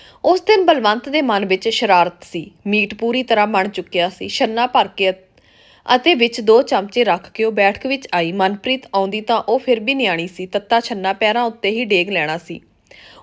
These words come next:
ਉਦੋਂ ਤੱਕ ਉਹ ਦੋਵੇਂ ਪੂਰੇ ਨਸ਼ੇ ਵਿੱਚ ਸਨ। ਚਾਰ ਚਾਰ ਪੈਗ ਹਲਕਿਆਂ ਵਾਂਗ ਅੰਦਰ ਸੁੱਟ ਚੁੱਕੇ ਸਨ। ਪਰ ਬਲਵੰਤ ਕੁਝ ਸੁਰਤ ਨਾਲ ਸੀ। ਛੰਨਾ ਲਿਆ ਕੇ ਗੇਲੋ ਨੇ ਮੇਜ਼ ਉੱਤੇ ਰੱਖਿਆ ਤਾਂ ਬਲਵੰਤ ਨੇ ਉਹਦੀ ਪੋਲੀ ਜਿਹੀ ਬਾਂਹ ਘੁੱਟ ਦਿੱਤੀ।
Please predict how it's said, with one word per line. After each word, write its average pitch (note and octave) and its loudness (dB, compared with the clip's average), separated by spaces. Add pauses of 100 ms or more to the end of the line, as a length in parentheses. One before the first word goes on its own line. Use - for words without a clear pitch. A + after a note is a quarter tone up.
ਉਦੋਂ D#4 4
ਤੱਕ G4+ 4
ਉਹ D#4 6
ਦੋਵੇਂ A#3+ 2
ਪੂਰੇ A3 2
ਨਸ਼ੇ G3 -2
ਵਿੱਚ F3 -4
ਸਨ। G3 -6
ਚਾਰ G3+ 4
ਚਾਰ A#3+ 0
ਪੈਗ G3+ -2
ਹਲਕਿਆਂ A3 0
ਵਾਂਗ F#3+ -2 (140)
ਅੰਦਰ G#3+ -2
ਸੁੱਟ F#3+ -6
ਚੁੱਕੇ F3+ -6
ਸਨ। E3 -8 (720)
ਪਰ D#4 4
ਬਲਵੰਤ A3+ 0
ਕੁਝ A#3+ -4 (160)
ਸੁਰਤ C#4 -4
ਨਾਲ G#3+ 2
ਸੀ। F3+ -10 (240)
ਛੰਨਾ E4+ 0
ਲਿਆ E4+ 4
ਕੇ G#3+ -2
ਗੇਲੋ F#3+ 0
ਨੇ G#3 -4
ਮੇਜ਼ G#3 -2
ਉੱਤੇ A#3 -4
ਰੱਖਿਆ G3 -4
ਤਾਂ G#3 0
ਬਲਵੰਤ F#3+ -2
ਨੇ G#3+ -4
ਉਹਦੀ G#3+ -6
ਪੋਲੀ A3+ -2
ਜਿਹੀ A#3 -4
ਬਾਂਹ F#3 0
ਘੁੱਟ G#3+ -6
ਦਿੱਤੀ। E3 -8